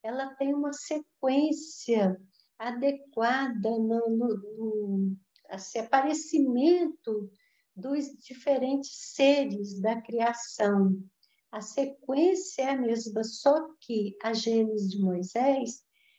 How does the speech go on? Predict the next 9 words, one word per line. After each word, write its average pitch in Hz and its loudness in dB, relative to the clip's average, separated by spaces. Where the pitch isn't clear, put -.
ela 277 -2
está, 277 -2
é, 214 -2
expressa 240 -2
numa 330 0
linguagem 285 -2
simbólica 269 0
e 285 0
literária 247 2